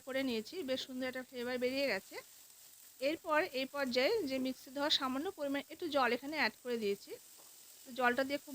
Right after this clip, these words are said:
ভালো করে আবার নাড়াচাড়া করে মিশিয়ে নিয়েছি। এবার একটা ঢাকা দিয়ে মিনিট পাঁচ ছয়েকের জন্য লো ফ্লেম করে একটু রান্না করে নিলাম। তো মিনিট ছয়েক পর এবার আমি দেখে নেব। দেখুন রান্নাটা কিন্তু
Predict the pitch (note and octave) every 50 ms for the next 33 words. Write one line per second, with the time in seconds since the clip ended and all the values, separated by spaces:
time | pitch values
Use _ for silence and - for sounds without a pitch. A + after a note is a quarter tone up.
0 | C4 B3 B3 B3 B3+ C4+ C4 B3+ B3+ C4 C4 C4 B3+ A#3+ A#3+ B3 C4 C4 B3+ B3+
1 | C4 C4 C4 B3+ B3+ - - C#4+ C#4+ C#4 C4+ C4+ C4+ - F#4 G4+ F#4 D#4 C4+ A#3+
2 | - B3+ B3 A#3+ A3 A#3 A3+ - - C4+ C4+ B3+ B3 A#3 A#3+ D#4+ D5 - - -
3 | _ _ _ _ _ _ _ - B3 B3 A#3+ B3+ F#4 - - B3+ A#3 A3+ - -
4 | C4+ B3 B3 A#3+ B3+ A#3 A#3 A#3 A#3+ D#4+ A#4 G4 C4 B3 A#3+ - B3+ B3+ B3 B3
5 | A#3+ B3+ B3+ B3 A3+ B3 A#3+ - C4 B3+ B3 A3+ A3 A3 A3+ A#3 - B3 A#3+ A#3
6 | A#3+ B3 A#3+ C#4 G#4 - _ _ _ _ _ _ _ - - - - _ _ -
7 | B3+ A#3+ A#3+ B3+ B3+ D4 E4+ - - E4 D#4 D4 D#4+ - - E4 C#4 C4+ D4+ D#4+
8 | D4+ C4+ C4+ C4 B3+ B3 B3+ B3 B3+ B3 - - C#4+ C#4 B3+ A#3+ D4 A4 - _
9 | _ _ _ _ _ _ _ _ _ _ - - - - - - - A#3 A3+ -
10 | B3+ B3+ A#3 A3 G#3+ A3+ A#3 B3 B3+ B3+ B3+ -